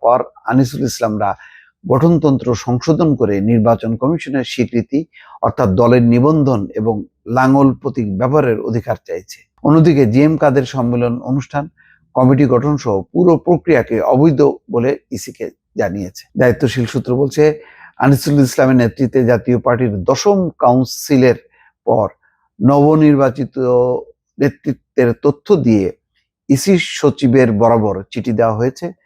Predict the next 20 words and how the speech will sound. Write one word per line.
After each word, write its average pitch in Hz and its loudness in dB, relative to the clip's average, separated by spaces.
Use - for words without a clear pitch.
চিঠিতে 185 2
তারা 139 2
দলীয় 127 2
গঠনতন্ত্রের 147 -2
বিতর্কিত 120 -4
ধারা 123 0
বিশ 120 -4
এক 120 -2
ক - 0
বাতিল 131 0
করার 120 2
কথা 143 -4
বলেছে। 143 0
এই 147 4
ধারায় 156 2
চেয়ারম্যানকে 139 0
যে 113 -2
কোনো 196 -4
সিদ্ধান্ত 127 -4
গ্রহণের 110 -4